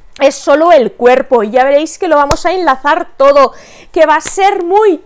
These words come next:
chulo, muy bonito y que valdrá la pena. Total, que si os parece nos ponemos a tejer en tres, dos, uno. ¿Cómo es eso?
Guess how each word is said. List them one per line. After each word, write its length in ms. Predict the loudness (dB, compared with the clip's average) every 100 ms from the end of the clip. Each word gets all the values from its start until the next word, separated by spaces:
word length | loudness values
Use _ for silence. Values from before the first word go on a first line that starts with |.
| -4
chulo, 400 | 2 4 4 2
muy 380 | 2 4 4 4
bonito 500 | 2 2 2 2 2 2 -2 -20 -20 -20 -4
y 100 | -2
que 120 | 2
valdrá 260 | 0 0 0 0
la 140 | 0
pena. 300 | -2 -6 -8 _ -20 _ _ _ _ _ _ -6
Total, 380 | -2 2 2 2 -8 -20 -6
que 200 | -4 -2
si 180 | -4 -6
os 120 | -2
parece 340 | -2 -2 -4
nos 160 | -8 -6
ponemos 340 | -4 -4 -6
a 80 | -10
tejer 340 | -10 -10 -8
en 120 | -8 -6
tres, 260 | -4 -4
dos, 240 | -6 -10 -2
uno. 80 | 0 2 0 -2 -10 -6 -4 -4 -8 -16 -20 -20 _ -20 -20 _ -20 -10
¿Cómo 200 | -8 -6
es 120 | -8
eso? 400 | -10 -12 -18 -20